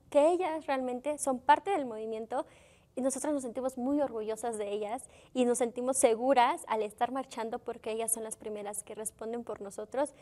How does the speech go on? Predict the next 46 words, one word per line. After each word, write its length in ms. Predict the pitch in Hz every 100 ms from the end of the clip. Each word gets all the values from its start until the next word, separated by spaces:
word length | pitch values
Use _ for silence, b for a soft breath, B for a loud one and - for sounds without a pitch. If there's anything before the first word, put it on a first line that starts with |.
| b b
sin 240 | - 269
siquiera 220 | - 370
a 40 | 370
veces 200 | 370 -
conocernos. 600 | 277 285 359 311 - -
Y 120 | 254
es 140 | 262
muy 120 | 277 311
importante 480 | 277 240 240 226
mencionarlo 600 | 247 240 220 214 214 240
porque 480 | 247 226 214 - 202
yo 120 | 233
creo 240 | 226 240 233
que 240 | 247 214 B B B
es, 240 | 233 240 220
eh, 300 | 226 220 -
eh, 260 | 220 220 - _ -
es 220 | 247 247
por 100 | 254
eso 260 | 233 240 -
que 220 | 233 - B
queremos, 440 | - 240 247 262 - - -
eh, 300 | 233 220 -
darles 500 | 214 262 262 294 330
a 60 | -
entender 380 | 220 220 220 233
a 60 |
la 120 | 254 247
sociedad 500 | 208 202 202 208 226 -
que 160 | 240 - _ _
dentro 240 | - 254 254
del 140 | 247
propio 560 | 247 - - 294 294 339
movimiento 640 | 277 214 220 233 285 349 - -
hay 80 | -
muchas 240 | 269 320 302
mujeres 500 | 254 262 226 - - _
y 60 | -
cada 260 | 269 277
quien 180 | 269 254
lucha 180 | 247 254
por 120 | -
su 100 | -
historia. 360 | 202 - 147 - B B B B -
También, 460 | 285 269 285 330 -
eh, 400 | 254 240 233